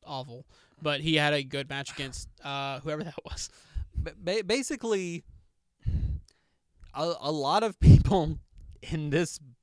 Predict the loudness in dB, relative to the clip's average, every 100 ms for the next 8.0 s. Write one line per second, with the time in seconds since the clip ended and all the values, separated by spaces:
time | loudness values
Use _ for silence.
0 | _ -6 -2 0 0 -4 _ -2 -2 0
1 | -4 -4 -8 -8 -6 -4 -4 -4 -6 -8
2 | -12 -18 -16 -16 -18 _ _ _ -4 -2
3 | 0 -2 -4 -4 0 0 0 -4 -8 -12
4 | -16 -14 -16 -18 -20 -20 -20 -20 -20 _
5 | -4 -2 -2 -2 -4 -4 -8 -2 0 0
6 | 0 -2 -2 -2 -4 -10 -14 -20 _ _
7 | _ _ _ _ -10 0 4 4 2